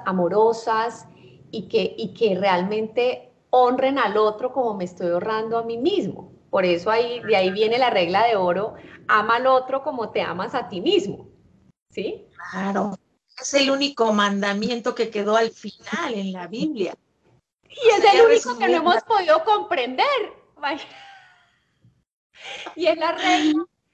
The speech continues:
Speaker 1: de oro. ¿Y sabes qué me di cuenta yo en estos días, eh, Mari? Pues por estos tiempos.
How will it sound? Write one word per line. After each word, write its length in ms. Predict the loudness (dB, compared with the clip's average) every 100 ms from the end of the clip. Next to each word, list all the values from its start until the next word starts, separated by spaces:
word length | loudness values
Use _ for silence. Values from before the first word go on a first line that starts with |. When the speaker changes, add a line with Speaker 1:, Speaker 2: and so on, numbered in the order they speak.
| _
Speaker 1:
de 240 | _ 0 0
oro. 320 | 0 -2 -6 -12 -20
¿Y 80 | -18
sabes 340 | -6 -4 -4 -8
qué 100 | -12 -12
me 140 | -10
di 140 | -12 -12
cuenta 460 | -12 -10 -8 -8
yo 80 | -6
en 120 | -6
estos 380 | -8 -8 -10 -10
días, 400 | -8 -4 -4 -4 -8
eh, 360 | -6 -4 -4 -6
Mari? 360 | -2 -2 -2 -8 -4
Pues 160 | -2 -2
por 220 | -2 -4
estos 280 | -4 -8 -8
tiempos. 520 | -4 -4 -4 -8 -10